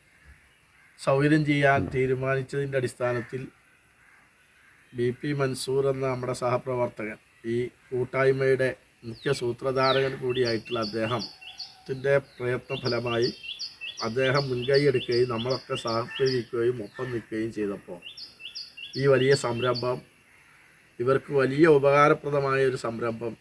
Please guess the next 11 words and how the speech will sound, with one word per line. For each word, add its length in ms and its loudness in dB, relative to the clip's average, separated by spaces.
നമുക്ക് 300 -6
തുടക്കം 340 -4
കുറിക്കാൻ 400 -4
സാധിച്ചു. 400 -6
അതിൻ്റെ 320 6
ആ 20 8
സന്തോഷ 380 -2
നിമിഷത്തിലാണ് 720 -2
നമ്മളിവിടെ 380 -4
ഒത്തുകൂടിയിട്ടുള്ളത്. 880 -2
ബൾക്കീസിന് 640 -2